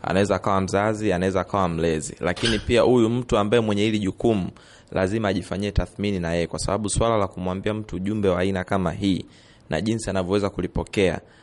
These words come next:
kama akiona yeye uwezo wake ni mdogo kufikisha ule ujumbe, basi anaweza akaangalia mtu ambaye anadhani ana hekima zaidi au ni mtu ni bora zaidi ambaye anaweza kumsaidia kumfikishia ujumbe ule mtoto bila kuweza kuleta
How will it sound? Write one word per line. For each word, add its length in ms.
kama 600
akiona 480
yeye 280
uwezo 300
wake 240
ni 80
mdogo 360
kufikisha 480
ule 100
ujumbe, 640
basi 240
anaweza 260
akaangalia 560
mtu 200
ambaye 280
anadhani 580
ana 220
hekima 540
zaidi 560
au 120
ni 100
mtu 200
ni 80
bora 260
zaidi 240
ambaye 280
anaweza 220
kumsaidia 540
kumfikishia 580
ujumbe 300
ule 140
mtoto 380
bila 220
kuweza 340
kuleta 480